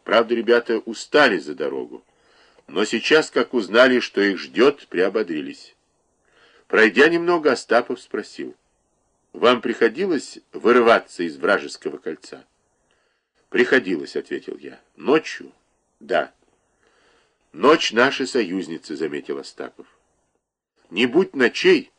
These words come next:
мы и сейчас бродили бы по смоленским лесам, пока нас не перестреляли бы поодиночке, как зайцев. Ночью я куда хочешь пойду". "Вижу, что бывали в окружениях.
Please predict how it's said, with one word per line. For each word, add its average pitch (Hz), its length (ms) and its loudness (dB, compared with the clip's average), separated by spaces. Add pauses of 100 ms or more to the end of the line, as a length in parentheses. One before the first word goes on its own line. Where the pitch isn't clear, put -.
(560)
мы 151 180 4
и 156 40 2
сейчас 147 500 2
бродили 113 460 0
бы 90 140 -2
по 92 140 -4
смоленским 92 640 -4
лесам, 80 400 -6
пока 82 300 -8
нас 82 360 -10
не 82 160 -14
перестреляли 87 680 -6
бы 76 160 -8
поодиночке, 78 720 -10
как 71 200 -12
зайцев. 65 460 -16 (1040)
Ночью 147 560 2
я 131 180 2
куда 139 300 -2
хочешь - 500 -4
пойду". 67 420 -10 (1200)
"Вижу, 180 360 2
что 180 260 2
бывали 113 640 4
в 90 80 -6
окружениях. 71 580 -8